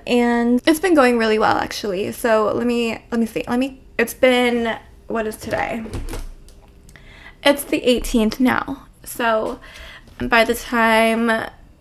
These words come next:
you know, this episode comes out, it'll be the twentieth. And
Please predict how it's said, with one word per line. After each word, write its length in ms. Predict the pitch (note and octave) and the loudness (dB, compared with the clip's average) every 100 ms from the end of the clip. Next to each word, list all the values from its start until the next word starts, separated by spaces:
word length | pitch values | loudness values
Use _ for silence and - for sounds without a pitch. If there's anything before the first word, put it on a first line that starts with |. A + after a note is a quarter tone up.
| - | -2
you 100 | A#3+ | 0
know, 120 | G3+ | 0
this 180 | A3+ - | -2 0
episode 360 | A3+ A3+ A3 G#3 | -2 0 -2 0
comes 240 | G#3 G#3 | -4 0
out, 220 | A3 G#3 | 0 2
it'll 160 | F#3+ F#3+ | 0 0
be 320 | G3 G3 - - | -4 -6 -8 -10
the 340 | G#3+ G3+ G3 - | -2 0 0 -4
twentieth. 500 | G#3 A3 G#3 C#4+ - - - - - - - - | -8 -6 -6 -6 -8 -20 -20 -16 -16 -16 -18 -4
And 580 | A3+ A3+ A3 A3 A3+ | 0 2 2 0 -2